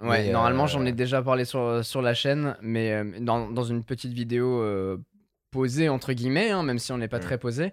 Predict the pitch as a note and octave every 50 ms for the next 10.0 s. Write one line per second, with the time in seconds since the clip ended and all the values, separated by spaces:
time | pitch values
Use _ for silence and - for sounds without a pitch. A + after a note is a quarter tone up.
0 | - - - - - C#3 - - - _ - - - C3+ C3 C3+ D#3+ D#3 - -
1 | C3 C3 - E3+ E3+ - D3+ C#3 B2+ A2 A#2+ A#2 A2+ A#2 - B2 A2+ A#2+ A#2 B2
2 | B2 A#2+ - C#3 B2+ B2 A#2+ A#2 A2+ G#2+ G#2+ G#2+ A2 A2+ A2+ A2+ - C3 A#2 A#2+
3 | A#2+ A#2 A2 - - F#3 F#3 D#3+ C#3+ B2+ A#2 A2+ G#2+ A2 A2 A#2 A#2 B2 C3 B2+
4 | - - B2+ A#2 B2 E3+ G#3 G#3 F3 C3+ A#2 G#2+ F#2+ F#2 F#2 F#2+ F#2+ E2+ E2 D2
5 | C#2+ G2 - - A#2 G#2+ A#2+ B2+ B2 A2 F2 - - G#2+ G2+ A#2+ B2+ A#2 G2+ -
6 | G#2 G#2 - G#2 B2+ E3+ E3+ C#3+ B2+ A#2+ G#2 G#2 G#2+ G#2+ - - B2 G#2+ G2 F#2+
7 | E2+ - A2+ A#2 A2+ G#2+ G2+ - F3 F#3 F#3+ F#3 D#3 D3 B2+ A#2+ A2+ - C3 -
8 | G2+ A#2+ A#2+ A2 G#2 G#2+ - E3+ E3 C#3+ A#2 A2+ A2+ G#2 G#2 G2+ G#2+ G#2+ G#2 -
9 | - D#3 D#3 D#3 - B2 A2 - - C3+ C3+ - - A2 G#2 G2+ G2 F#2+ F#2+ F2+